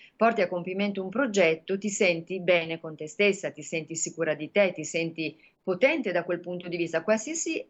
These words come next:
cosa essa sia, anche la cosa più semplice.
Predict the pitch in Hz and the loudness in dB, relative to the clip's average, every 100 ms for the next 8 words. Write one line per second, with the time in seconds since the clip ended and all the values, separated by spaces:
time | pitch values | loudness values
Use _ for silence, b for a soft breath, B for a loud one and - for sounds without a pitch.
0 | _ - 220 214 226 - 196 190 196 196 | _ 2 2 4 2 2 -2 -2 -2 -2
1 | - 170 151 156 B B B 214 247 240 | -2 0 0 -2 B B B 0 2 0
2 | 226 214 202 202 196 - 170 151 151 160 | 2 0 -2 -6 -10 -2 -2 -2 -8 -10
3 | 165 151 | -6 -8